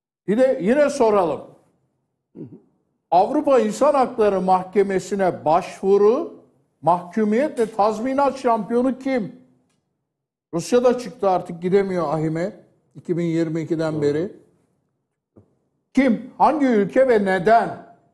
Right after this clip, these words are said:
Speaker 1: Bir cevap ver ya Adalet Bakanı, bağlan bir cevap ver. Bu yıllardır böyle ama.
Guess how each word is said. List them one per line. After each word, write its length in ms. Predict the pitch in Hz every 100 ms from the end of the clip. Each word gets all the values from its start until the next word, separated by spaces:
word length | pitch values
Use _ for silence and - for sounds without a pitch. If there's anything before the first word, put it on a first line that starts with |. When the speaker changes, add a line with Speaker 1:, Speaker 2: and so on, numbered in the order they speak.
| _ _ _ _ _ _ _ _ _ _
Speaker 1:
Bir 80 | 180
cevap 380 | 170 233 294 294
ver 120 | 269
ya 240 | 262 247 247
Adalet 520 | 226 240 247 269 262
Bakanı, 380 | 262 233 185 170
bağlan 480 | 196 202 269 302
bir 100 | 285
cevap 420 | 214 208 254 302 311
ver. 260 | 233 - - _ _ _ _ _ _ _ _ _ -
Bu 80 | 196
yıllardır 760 | 190 185 190 254 311 311 254
böyle 260 | 208 180 151
ama. 300 | 127 113